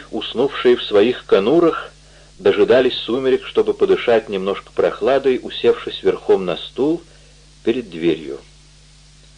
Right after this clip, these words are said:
Казалось, что в этот воскресный день, девятнадцатого июля, все население Парижа, утомленное целой неделей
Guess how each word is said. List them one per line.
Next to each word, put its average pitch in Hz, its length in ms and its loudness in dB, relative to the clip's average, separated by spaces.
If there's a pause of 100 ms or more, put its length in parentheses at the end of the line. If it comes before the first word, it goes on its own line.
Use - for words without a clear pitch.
(520)
Казалось, 196 580 6
что - 240 4
в 151 40 6
этот 180 220 4
воскресный 147 600 2
день, 143 260 2
девятнадцатого 120 720 0
июля, 120 640 2 (520)
все 180 280 2
население 156 560 4
Парижа, 131 520 4
утомленное 113 760 2
целой 117 360 2
неделей 107 540 0